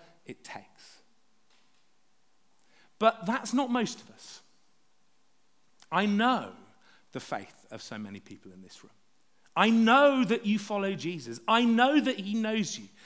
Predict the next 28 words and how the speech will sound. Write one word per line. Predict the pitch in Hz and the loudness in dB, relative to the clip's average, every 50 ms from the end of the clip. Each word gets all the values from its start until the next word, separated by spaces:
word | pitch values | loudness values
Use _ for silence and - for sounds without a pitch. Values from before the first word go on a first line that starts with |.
| - - - - - | -20 -20 -16 -2 2
and | 185 220 226 214 | 2 4 4 2
I | - - 202 247 262 | -2 -4 -4 -4 -2
rejoice | 240 196 208 208 147 123 - - 220 214 208 190 - - - - - - | -2 -2 -2 -2 -4 -4 -4 -4 -2 -2 -2 -4 -4 -6 -8 -8 -10 -12
in | - 190 | -18 -18
it. | - _ _ - - - _ _ _ _ _ _ _ _ _ _ _ _ _ _ _ _ _ _ - 143 | -18 _ _ -20 -20 -20 _ _ _ _ _ _ _ _ _ _ _ _ _ _ _ _ _ _ -10 -8
And | 147 156 165 | -6 -2 -2
that | 170 170 | -2 -2
is | 170 - | -4 -6
glorious, | - 170 175 160 147 120 101 95 - - | -4 -4 -4 -2 -2 -4 -6 -10 -14 -14
and | 135 143 | -8 -6
that | 151 151 | -4 -4
is | 147 127 | -4 -4
wonderful. | 156 160 156 - - - 190 | -4 -4 -4 -4 -4 -6 -6
So | - - 233 | 0 2 2
you | 226 208 214 254 277 302 320 | 2 2 0 2 0 2 2
are | 320 311 | 2 0
not | 285 285 311 311 269 - 190 147 | 2 2 2 0 0 -2 -4 2
going | 240 254 269 285 277 262 254 247 226 - | 2 2 2 2 0 -2 0 0 0 -2
to | - 226 175 | -2 -4 -4
be | 196 233 220 160 117 101 101 95 - - - - - | -2 -4 -4 -4 -6 -10 -14 -16 -18 -20 -20 -16 -4
one | - 180 185 | 0 2 2
of | 185 165 | 2 2
the | 180 170 | -2 -2
people | - 185 175 156 - 180 170 | -2 -4 -4 -2 -2 -2 -2
banging | 120 - - 185 180 196 202 202 196 190 180 | -2 -2 0 2 2 2 2 2 0 0 0
on | 170 170 160 156 | -2 -2 -2 -2
the | 147 | -4
door | 123 160 156 143 131 110 104 95 | -2 -2 -2 -2 -2 -4 -6 -10